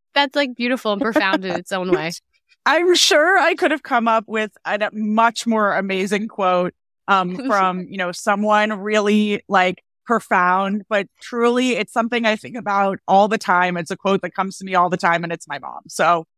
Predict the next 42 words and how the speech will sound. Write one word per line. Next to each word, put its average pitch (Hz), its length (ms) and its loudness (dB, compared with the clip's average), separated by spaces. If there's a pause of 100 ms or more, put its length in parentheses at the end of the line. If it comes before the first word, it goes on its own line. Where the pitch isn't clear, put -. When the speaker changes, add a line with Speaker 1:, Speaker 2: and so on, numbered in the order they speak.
(160)
Speaker 1:
Hey, 277 220 2
Speaker 2:
I 196 40 2
love 123 200 -2
it. - 40 0
Speaker 1:
and 277 120 0
that's 277 200 2
what 330 100 2
it's 320 180 2
supposed 269 300 2
to 247 80 -4
be. 233 120 2
It's 208 140 -2
supposed 262 240 0
to 294 80 -4
be 277 160 0
words 220 560 -2
that 233 120 0
have 226 120 -2
just 208 240 -6
stuck 196 320 -4
with 180 180 -2
you. 113 300 -4 (100)
And 196 380 -2 (560)
I 208 140 2
think 247 240 0
a 233 40 4
lot 214 160 4
of 214 60 -4
times 214 400 -2
we 190 560 0 (800)
assume 208 640 -2
or, 196 160 2
like, 180 240 0
want 196 240 2
to 220 80 -6
come 196 240 -2
off 170 220 2
to 214 80 -4
other 185 160 -4
people 190 340 -4
as, 196 160 -2
like, 180 160 -2